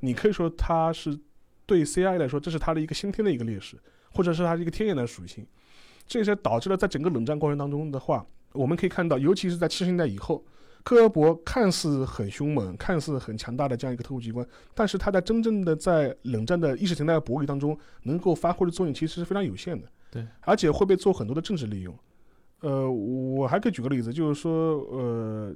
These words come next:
Speaker 1: 在一九七零年的时候，我们知道那个珍宝岛事件之后，那个中苏又进入了一个非常紧张的状态，双方的战争一触即发。当时科克博方面曾经派过一个他的外围组织的成员跑到中国台湾去，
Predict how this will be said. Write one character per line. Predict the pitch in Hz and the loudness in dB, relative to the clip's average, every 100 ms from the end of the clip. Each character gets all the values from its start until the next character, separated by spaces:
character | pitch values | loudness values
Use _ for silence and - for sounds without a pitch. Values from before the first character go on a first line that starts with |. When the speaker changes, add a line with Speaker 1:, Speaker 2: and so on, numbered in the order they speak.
| - | -14
Speaker 1:
在 | - 180 160 143 131 | -2 2 2 0 -4
一 | 196 | -2
九 | 151 | 0
七 | - 190 | 0 -2
零 | 165 | 0
年 | 139 | -2
的 | 123 | -4
时 | 135 | -6
候， | 127 | -6
我 | |
们 | 113 - | -4 -4
知 | 143 | -2
道 | 139 120 | 0 0
那 | 131 | -2
个 | 127 | -4
珍 | 160 | -2
宝 | 160 | 0
岛 | 147 | 0
事 | 104 127 | -2 -8
件 | 131 117 | -6 -8
之 | 98 139 | -8 -6
后， | 160 107 - _ - _ _ | -4 -6 -10 _ -20 _ _
那 | 135 | -8
个 | 127 | -6
中 | 165 165 | -2 -4
苏 | 165 156 | 0 -2
又 | 147 165 147 120 107 | 0 2 2 0 -4
进 | - 160 | -6 -4
入 | 135 | -2
了 | 127 | -2
一 | 123 | -2
个 | 127 | -2
非 | 139 | -2
常 | 165 | -4
紧 | 160 98 | -4 -8
张 | 123 | -6
的 | |
状 | 131 110 | -6 -8
态， | 107 | -10
双 | 107 156 | -6 -2
方 | 160 | -2
的 | 147 | -2
战 | 147 135 | -4 -4
争 | 135 | -6
一 | 117 | -6
触 | - 127 | -8 -10
即 | 113 | -8
发。 | 113 123 - - - - - - | -8 -8 -10 -20 -20 -20 -20 0
当 | 202 208 208 220 | 2 2 2 2
时 | - - 135 147 - - - | 0 -2 0 0 -4 -20 -4
科 | 220 | 0
克 | 185 | 2
博 | 151 151 | 2 2
方 | 160 | 2
面 | 165 139 | 0 -2
曾 | 135 | -2
经 | 151 185 | -2 0
派 | - 247 156 | 0 2 2
过 | 120 | 2
一 | 110 110 | 2 0
个 | 110 120 113 | -2 -2 0
他 | - | 0
的 | 143 | 2
外 | 180 180 | 4 4
围 | 131 | 2
组 | 117 | -2
织 | 98 | -8
的 | 117 | -8
成 | 120 | -6
员 | 110 123 | -6 -6
跑 | - 104 | -6 -6
到 | |
中 | 120 160 | -4 0
国 | 147 | 0
台 | 113 | 0
湾 | 127 | -4
去， | - - | -6 -10